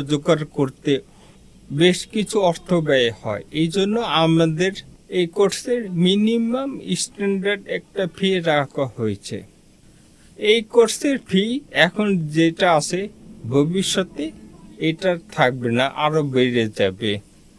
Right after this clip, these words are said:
কোর্স ফি জানতে হলে পরে আমাদের ভিডিও ডেসক্রিপশন বক্সে লিংক দেওয়া আছে, এই লিংক ক্লিক করলে আমাদের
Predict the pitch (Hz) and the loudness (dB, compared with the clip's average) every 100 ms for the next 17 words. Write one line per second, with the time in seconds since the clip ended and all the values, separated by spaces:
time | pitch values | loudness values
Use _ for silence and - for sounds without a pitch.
0 | - - - - _ - - - 180 185 | -20 -20 -20 -20 _ -20 -16 -2 0 0
1 | - - 202 196 - - 139 165 165 170 | -2 -4 0 0 -4 -14 -2 2 2 0
2 | 180 160 160 160 156 135 143 175 - - | 0 2 2 2 2 0 2 -2 -6 -20
3 | - - 147 160 160 156 170 170 - - | -10 0 2 2 0 0 -2 -2 -12 -12
4 | 123 135 147 165 156 156 147 - - 165 | -2 -2 0 0 2 0 0 -4 -6 -2
5 | 170 - 190 190 160 139 - - 175 196 | -2 -2 -4 -2 0 0 0 -4 -6 -4
6 | 151 147 180 165 147 147 147 - - 190 | -2 0 2 0 2 2 2 0 -4 -4
7 | 208 - - - - - 151 180 233 247 | -4 -10 -20 -20 -20 -4 0 4 4 2
8 | - 214 220 - 185 180 214 147 165 170 | 0 -4 -2 0 2 2 0 2 2 2
9 | 165 170 | 0 -2